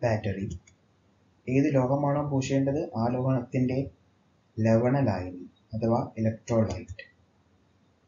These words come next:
ഏത് ലോഹത്തിലാണോ പൂശേണ്ടത് ആ ലോഹം, ആ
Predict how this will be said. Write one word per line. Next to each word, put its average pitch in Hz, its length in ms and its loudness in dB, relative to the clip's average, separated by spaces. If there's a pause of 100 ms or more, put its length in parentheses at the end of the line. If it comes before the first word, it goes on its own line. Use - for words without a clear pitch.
(160)
ഏത് 127 280 2
ലോഹത്തിലാണോ 151 640 2
പൂശേണ്ടത് 139 580 0 (400)
ആ 127 100 0 (120)
ലോഹം, 92 280 -2 (800)
ആ 175 100 0